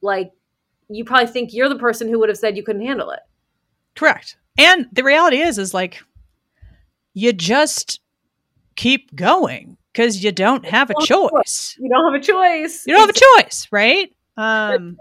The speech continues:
Speaker 1: Like, you have such a good attitude. And you're like, "What else am I gonna do?"
Speaker 2: Exactly.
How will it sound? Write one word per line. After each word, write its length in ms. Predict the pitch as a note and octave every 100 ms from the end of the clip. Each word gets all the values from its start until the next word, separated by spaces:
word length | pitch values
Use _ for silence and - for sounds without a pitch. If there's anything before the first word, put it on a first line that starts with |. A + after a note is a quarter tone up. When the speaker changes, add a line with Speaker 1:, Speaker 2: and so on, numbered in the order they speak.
| D4
Speaker 1:
Like, 100 | C#4+
you 80 | E4
have 60 | E4
such 120 | F4+
a 60 |
good 100 | F4
attitude. 340 | D#4 E4 D4 C#4
And 60 |
you're 80 | A3
like, 160 | A3+ A3
"What 220 | F3 B3+
else 180 | C#4+ C#4+
am 60 | C#4+
I 40 |
gonna 200 | C4+ B3
do?" 340 | G#3+ E4 - - _ - - _ _ _ _ _
Speaker 2:
Exactly. 460 | A#3 D#4 D#4+ F#3+